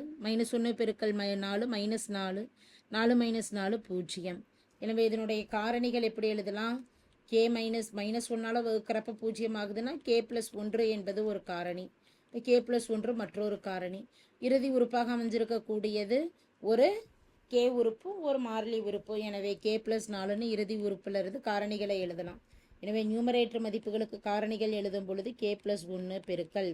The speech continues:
கே பிளஸ் ஒண்ணு பெருக்கல் கே பிளஸ் நாலு by denominator மதிப்பானது ஒரு கே பிளஸ் ஒண்ணு, கே பிளஸ் இரண்டு,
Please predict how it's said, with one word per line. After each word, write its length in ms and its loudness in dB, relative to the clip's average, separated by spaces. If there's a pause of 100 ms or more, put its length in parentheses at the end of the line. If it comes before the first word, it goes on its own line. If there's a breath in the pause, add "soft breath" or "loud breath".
கே 200 -2
பிளஸ் 320 -4
ஒண்ணு 360 -4
பெருக்கல் 520 -2
கே 220 -4
பிளஸ் 360 -4
நாலு 400 -2 (640 soft breath)
by 300 2
denominator 720 0
மதிப்பானது 680 -4 (500 soft breath)
ஒரு 180 6
கே 220 4
பிளஸ் 340 -2
ஒண்ணு, 340 -2 (600)
கே 140 4
பிளஸ் 340 0
இரண்டு, 420 -2